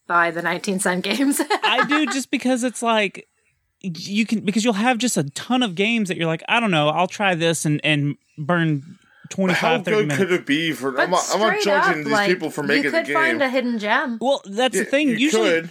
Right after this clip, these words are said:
Speaker 2: usually it's on sale, so it's usually, like, a, a ten dollar game or a five dollar
Speaker 1: Yeah.
Speaker 2: game or something. And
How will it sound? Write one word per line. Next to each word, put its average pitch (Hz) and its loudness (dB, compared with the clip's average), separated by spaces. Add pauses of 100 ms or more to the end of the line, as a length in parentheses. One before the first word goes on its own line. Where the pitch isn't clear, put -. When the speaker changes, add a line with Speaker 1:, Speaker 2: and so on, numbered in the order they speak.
Speaker 2:
usually 262 0
it's 240 -2
on 196 2
sale, 156 2
so 175 0
it's 160 -2
usually, 262 0
like, 214 0
a, 156 -2
a 151 -4 (120)
ten 202 0
dollar 180 0
game 170 2
or 139 0
a 135 -2
five 170 0
dollar 156 2
Speaker 1:
Yeah. 147 0
Speaker 2:
game 160 0
or 160 -2
something. 151 -2 (500)
And 170 2